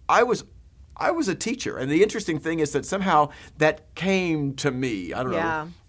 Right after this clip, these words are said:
Speaker 1: That w-, for whatever, s-, the world worked right for me,
Speaker 2: Mm-hmm.
Speaker 1: and somehow I was lucky enough to find the profession that fit me naturally and that I could be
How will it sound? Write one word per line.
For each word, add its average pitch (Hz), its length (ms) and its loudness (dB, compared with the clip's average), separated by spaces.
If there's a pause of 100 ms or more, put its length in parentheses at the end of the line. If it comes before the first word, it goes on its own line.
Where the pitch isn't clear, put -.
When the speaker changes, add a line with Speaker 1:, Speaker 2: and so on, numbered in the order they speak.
Speaker 1:
That 151 320 0 (160)
w-, 151 220 -4
for 151 120 -2
whatever, 139 600 2
s-, - 220 -12
the 131 120 -4
world 147 360 6
worked 143 280 2
right 135 240 2
for - 120 -8
me, 104 260 -6
Speaker 2:
Mm-hmm. 185 460 -6 (260)
Speaker 1:
and 131 160 -2
somehow 139 500 0
I 131 200 4
was 131 320 0
lucky 139 340 0
enough 107 340 -4 (300)
to 147 80 -2
find 143 280 2
the 131 60 -2
profession 135 680 -2 (260)
that 127 160 0
fit - 300 0
me 151 120 0
naturally 131 800 -2 (800)
and 139 200 0
that 135 140 2
I 135 140 4
could 139 240 -6
be 127 280 -2